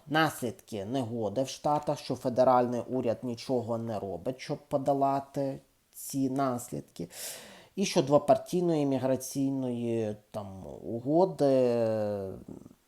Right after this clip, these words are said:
не було саме через те, що Трамп вплинув на сенаторів.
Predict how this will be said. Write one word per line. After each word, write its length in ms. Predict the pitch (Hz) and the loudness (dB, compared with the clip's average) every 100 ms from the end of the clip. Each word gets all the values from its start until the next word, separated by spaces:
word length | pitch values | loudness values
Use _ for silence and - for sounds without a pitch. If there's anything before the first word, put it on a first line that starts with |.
| _ - _ | _ -20 _
не 220 | 123 131 | -4 -2
було 500 | 131 135 175 196 165 | 0 4 6 6 6
саме 640 | - - 147 147 139 127 120 | 4 0 0 0 0 -2 -4
через 360 | - 117 101 104 | -6 -8 -8 -8
те, 200 | - 143 | -4 -4
що 200 | - 107 - | -4 -10 -8
Трамп 340 | 120 120 110 - | -6 -6 -8 -12
вплинув 880 | 123 131 110 - 143 165 156 95 87 98 | -2 2 2 0 4 6 6 2 -10 -10
на 380 | 101 117 156 170 _ _ _ _ _ _ _ - 123 | -6 -4 -4 -6 _ _ _ _ _ _ _ -14 -10
сенаторів. 680 | - 139 113 - - - | -6 -4 -4 -10 -16 -20